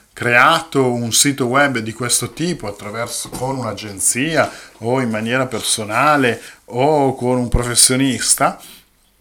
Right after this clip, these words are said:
quello deve essere il luogo in cui comincio a rispondere alle domande del mio target. Più domande rispondo, più avrò possibilità di intercettare l'interesse del mio target.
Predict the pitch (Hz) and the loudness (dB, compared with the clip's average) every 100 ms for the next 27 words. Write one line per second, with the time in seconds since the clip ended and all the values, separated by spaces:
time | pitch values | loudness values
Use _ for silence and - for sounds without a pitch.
0 | - 156 208 156 135 156 165 - 208 233 | -4 6 6 6 2 4 4 4 4 2
1 | 208 180 180 208 226 196 180 143 104 - | 4 4 4 0 -4 -6 -4 -2 -2 0
2 | 151 175 175 131 113 - 185 196 - - | 4 6 6 2 2 0 0 0 -4 -8
3 | 110 110 117 - - 170 117 98 101 101 | 0 2 2 2 6 8 6 2 -6 -4
4 | - 123 110 110 185 190 85 92 120 107 | 2 2 2 -2 0 0 -2 -4 -4 -4
5 | 87 90 98 - - - - _ - - | -6 -14 -14 -18 -20 -20 -20 _ -20 -20
6 | _ - 214 180 120 127 147 139 117 107 | _ 4 6 4 2 4 4 4 0 -4
7 | - 139 117 110 120 175 202 - - - | -2 2 4 4 2 0 -2 -16 -20 0
8 | 240 214 139 143 139 139 - 233 233 - | 6 6 6 4 2 0 0 -2 0 4
9 | 110 - - - 175 202 214 208 - 226 | 2 0 -18 -6 -4 0 0 2 0 -2
10 | - 107 120 135 196 220 214 220 - - | 0 0 0 -4 -2 -2 0 -2 -2 -8
11 | - 95 90 85 82 - - - - _ | -8 -8 -10 -14 -16 -20 -20 -20 -20 _